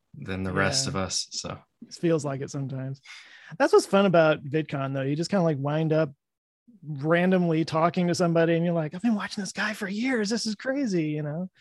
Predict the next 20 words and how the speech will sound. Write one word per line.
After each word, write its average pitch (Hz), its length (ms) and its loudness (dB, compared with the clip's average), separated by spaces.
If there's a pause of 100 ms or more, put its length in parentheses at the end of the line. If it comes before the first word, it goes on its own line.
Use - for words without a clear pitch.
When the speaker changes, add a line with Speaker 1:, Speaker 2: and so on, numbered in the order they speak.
(640)
Speaker 2:
And 220 100 6
it, 240 120 6
and 240 120 6
it's 247 120 4
funny 339 200 2
'cause, 262 180 2
like, 226 160 6
as, 233 340 4
as 226 180 4
your 226 100 4
channel 262 380 0
grows, 190 420 4
people 196 480 0
start 202 240 -2
to 180 80 0
look 185 220 0
at 139 80 -2
you 156 240 0
that 320 200 2
way. 359 380 0